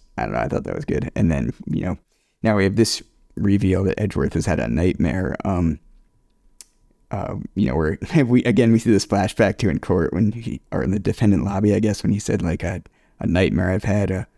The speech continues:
a memory of a crime that I committed, a murder." And,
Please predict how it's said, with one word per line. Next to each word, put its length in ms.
a 80
memory 420
of 100
a 80
crime 400
that 100
I 80
committed, 460
a 100
murder." 520
And, 400